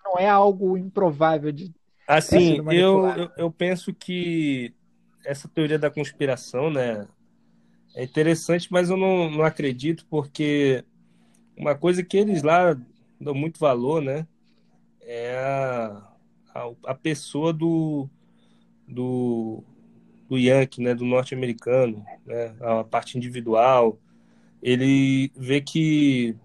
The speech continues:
Speaker 2: quando eles perdem um soldado, algo assim, é sempre uma, uma comoção, né?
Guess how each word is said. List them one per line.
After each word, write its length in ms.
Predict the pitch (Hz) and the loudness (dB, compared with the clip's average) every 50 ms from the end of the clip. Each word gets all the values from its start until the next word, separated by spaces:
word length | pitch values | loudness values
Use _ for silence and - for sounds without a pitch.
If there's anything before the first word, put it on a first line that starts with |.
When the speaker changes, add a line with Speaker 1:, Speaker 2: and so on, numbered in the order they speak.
| _ _ _ - | _ _ _ -6
Speaker 2:
quando 120 | - 135 160 | -2 -2 0
eles 180 | 156 160 - - | 0 -2 -4 -2
perdem 720 | _ - 139 143 143 135 139 135 131 127 123 117 113 110 110 _ _ _ | _ 2 4 4 2 2 -2 -2 -2 -2 -4 -6 -8 -10 -14 _ _ _
um 40 | - | -18
soldado, 720 | - - 117 107 104 110 120 135 143 139 135 127 120 123 123 | -14 -12 -12 -10 -8 -4 -2 0 0 0 0 0 -2 -4 -4
algo 200 | 127 127 123 120 | -4 -6 -6 -10
assim, 180 | - - - | -12 -14 -16
é 40 | 127 | -20
sempre 280 | - - 135 139 - 156 | -18 -20 -18 -14 -10 -6
uma, 480 | 151 147 143 131 120 113 110 110 110 _ _ _ _ _ _ _ - | -4 -4 -4 -4 -4 -6 -8 -10 -14 _ _ _ _ _ _ _ -16
uma 260 | 120 117 117 110 - - _ | -12 -10 -10 -12 -12 -16 _
comoção, 800 | - 127 123 120 110 - - - 113 113 123 131 131 123 117 113 | -12 -10 -8 -8 -8 -10 -8 -4 -2 0 2 2 2 2 0 -2
né? 200 | 113 117 120 120 | -4 -6 -6 -8